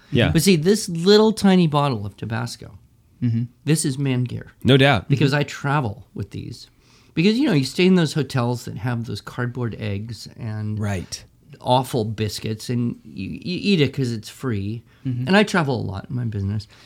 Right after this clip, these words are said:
Speaker 2: So one year, uh, my marketing director was talking about Christmas gifts. I said, "I hate Christmas gifts. I don't want stuff." And he, "I only want something edible."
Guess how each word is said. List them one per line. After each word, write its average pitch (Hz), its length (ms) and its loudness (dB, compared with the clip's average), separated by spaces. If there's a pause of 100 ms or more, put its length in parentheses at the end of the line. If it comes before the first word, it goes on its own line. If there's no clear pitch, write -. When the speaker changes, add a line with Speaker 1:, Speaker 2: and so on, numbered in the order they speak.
Speaker 2:
So - 380 2
one 226 260 4
year, 143 560 4 (280)
uh, - 60 -18
my 123 600 -2
marketing 139 440 -4
director 110 680 -8
was 117 180 -12
talking 120 240 -6
about 107 180 -6
Christmas - 400 -12
gifts. - 280 -16
I - 80 -16
said, 110 140 -12
"I 120 140 -8
hate 117 400 -16 (280)
Christmas - 460 -16
gifts. - 380 -18
I 131 40 -12
don't 139 180 -8
want 110 240 -14
stuff." - 540 -18 (600)
And 151 120 2
he, 170 60 2
"I 170 160 0
only 190 200 4
want 147 240 0
something 127 440 -4
edible." 98 420 -8